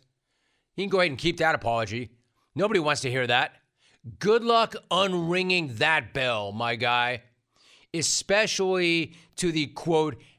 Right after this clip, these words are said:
hamburger flipping, hot dog flipping, hardworking folk that you insulted. Here's a pro tip for you.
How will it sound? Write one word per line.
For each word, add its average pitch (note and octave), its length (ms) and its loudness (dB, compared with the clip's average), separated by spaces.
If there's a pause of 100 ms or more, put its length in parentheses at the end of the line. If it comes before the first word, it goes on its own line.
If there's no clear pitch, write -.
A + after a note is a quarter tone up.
hamburger G#3+ 640 0
flipping, E3+ 720 -2 (240)
hot F#3 360 0
dog F3+ 320 2
flipping, D#3 840 -2 (260)
hardworking F3 760 0
folk D3+ 440 -2 (220)
that D3 160 -4
you D3+ 240 -4
insulted. C3 680 -4 (1000)
Here's F#3 220 -2
a F#3 60 0
pro D#3+ 300 2
tip B2+ 240 0
for G#2+ 220 -2
you. F#2 120 -4